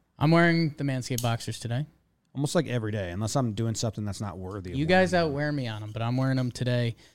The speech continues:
Speaker 1: Uh, and the holiday season's coming,
Speaker 2: That's
Speaker 1: Jim.
Speaker 2: true. My shopping's coming up.
Speaker 1: Everyone loves turkey and stuffing, but you'll look, you'll be looking like dessert with the help of Manscaped Performance Package four point oh.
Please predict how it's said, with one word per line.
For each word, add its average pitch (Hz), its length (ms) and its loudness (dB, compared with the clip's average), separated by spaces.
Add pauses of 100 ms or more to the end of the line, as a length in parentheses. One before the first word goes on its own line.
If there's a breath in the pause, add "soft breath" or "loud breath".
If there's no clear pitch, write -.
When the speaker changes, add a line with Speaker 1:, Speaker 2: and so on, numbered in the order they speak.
(180 soft breath)
Speaker 1:
Uh, 127 380 6 (400)
and 151 120 4
the 151 60 8
holiday 170 380 10
season's 113 420 -2
coming, 120 380 -6 (160)
Speaker 2:
That's 110 140 -4
Speaker 1:
Jim. - 100 0
Speaker 2:
true. 151 200 4
My 110 140 -2
shopping's 127 460 -4
coming 98 180 -8
up. 95 180 -12
Speaker 1:
Everyone 151 800 8
loves 143 520 8
turkey 147 380 4
and 143 140 4
stuffing, 123 500 0 (580)
but 123 100 -4
you'll 131 200 4
look, 139 240 4
you'll 139 160 2
be 135 120 4
looking 131 260 2
like 123 180 0
dessert 117 500 -4
with 123 120 -8
the 113 100 -4
help 117 180 -2
of 113 60 -4
Manscaped 123 540 0
Performance 143 480 2
Package 139 400 6
four 143 340 6
point 139 400 4
oh. 135 280 4